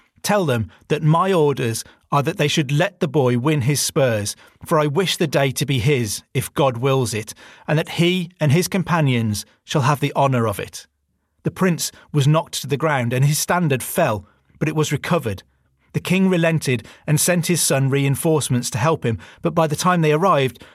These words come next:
the prince was already back on his feet and fighting fiercely again. Crecy saw King Philip the sixth wounded in the face by an arrow after having two horses killed under him. Several French noblemen had been killed.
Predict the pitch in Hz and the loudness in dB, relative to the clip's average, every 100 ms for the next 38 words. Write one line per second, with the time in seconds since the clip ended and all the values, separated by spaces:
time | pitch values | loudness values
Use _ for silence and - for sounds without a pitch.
0 | - 156 - 196 190 180 156 185 180 175 | -6 -6 -2 -2 -2 -2 2 2 2 -2
1 | 170 - 185 170 - 143 113 - - - | -4 -2 0 2 0 -2 -4 -8 -12 -2
2 | 131 - 156 147 - 123 117 - 156 131 | -2 0 0 0 -2 -2 -2 -2 0 0
3 | - 117 107 131 117 95 98 _ _ _ | -2 -4 -2 0 0 -4 -10 _ _ _
4 | _ - 202 - 127 117 - - - 180 | _ -4 -4 -2 -2 -4 -10 -12 -4 0
5 | 165 165 175 160 185 180 180 170 160 - | 0 0 -2 0 0 -2 -2 -2 -2 -4
6 | - 127 165 147 120 - 127 120 160 127 | -4 0 2 2 0 0 -2 0 -2 -2
7 | - 131 120 120 151 147 107 101 - _ | -2 0 0 0 0 0 0 -6 -10 _
8 | - 131 131 147 135 123 - 180 135 147 | -8 -4 -2 -2 -2 -4 -2 0 2 0
9 | 127 117 104 - 139 131 135 131 - 95 | 0 -4 -6 -2 0 2 2 0 -2 -6
10 | 87 _ _ _ _ _ - - - 190 | -10 _ _ _ _ _ -20 -8 0 0
11 | 165 147 170 156 - 156 160 143 131 110 | 2 0 0 0 2 2 2 2 0 0
12 | 113 131 - 120 117 - 151 110 101 | -2 -4 0 0 -2 -2 -2 -2 -6